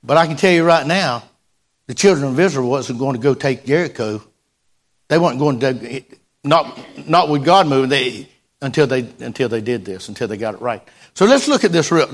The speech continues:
real quick. Well, now let's go in verse two, and we'll just read some scripture here. Because the very first thing, the very first thing that we gotta deal with is circumcision. So, my goodness,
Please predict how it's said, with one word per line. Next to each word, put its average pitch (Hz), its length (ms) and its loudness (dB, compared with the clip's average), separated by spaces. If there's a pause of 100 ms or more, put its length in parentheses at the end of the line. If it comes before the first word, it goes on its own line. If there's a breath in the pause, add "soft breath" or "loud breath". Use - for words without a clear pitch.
real 151 220 2
quick. 117 260 0
Well, 147 220 2
now 170 160 4
let's 190 180 0
go 190 180 6
in 147 140 0
verse 151 260 2
two, 127 220 -2
and 127 100 -2
we'll 170 100 4
just 151 200 -2
read 156 140 0
some 123 140 -10
scripture 139 340 -4
here. 127 140 -2 (340 loud breath)
Because 185 280 2
the 175 80 0
very 247 220 4
first 226 300 2
thing, 190 400 0
the 147 80 -2
very 208 220 6
first 220 260 0
thing 240 240 0
that 160 200 -6 (260 loud breath)
we 170 100 -2
gotta 180 240 4
deal 247 260 2
with 190 280 4
is 165 180 -4
circumcision. 185 840 -4 (1300)
So, 147 240 -4
my 214 180 2
goodness, 214 580 -2